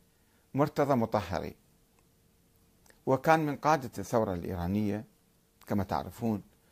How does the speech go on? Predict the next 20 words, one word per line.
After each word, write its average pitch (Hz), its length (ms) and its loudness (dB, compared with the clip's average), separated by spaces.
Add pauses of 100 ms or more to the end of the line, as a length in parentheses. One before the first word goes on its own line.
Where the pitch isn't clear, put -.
(240)
فأقام 196 480 4
السيد 185 500 2
محمد 139 420 -4 (300)
باقر 127 280 2
الصدر 131 360 -2 (340)
فاتحة 180 500 2
له 185 200 2
في - 120 -4
النجف، 107 540 -2 (600)
كان 127 260 0
نوع 120 140 0
من 113 140 0
التفاعل 151 640 6 (500)
ضمن 175 400 8 (640)
مسيرة 175 380 2
التفاعل 143 600 2
مع 113 160 0
الثورة 123 340 0
الإيرانية 120 720 -2
و، 151 340 -2